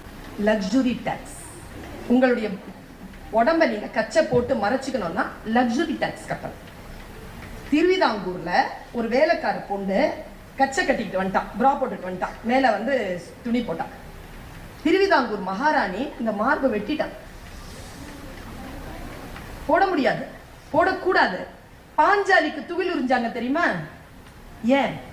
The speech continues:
அடிமை பெண்கள் மேலாடை அணியும் வழக்கம் இல்லை. மேலாடை போட முடியாது. நாங்க வயல்ல நாத்து நடும் பொழுது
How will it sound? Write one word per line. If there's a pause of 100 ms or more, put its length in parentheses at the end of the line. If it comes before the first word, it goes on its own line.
(760)
அடிமை
பெண்கள்
மேலாடை (100)
அணியும்
வழக்கம்
இல்லை. (1900)
மேலாடை (100)
போட
முடியாது.
நாங்க (1400)
வயல்ல (440)
நாத்து
நடும்
பொழுது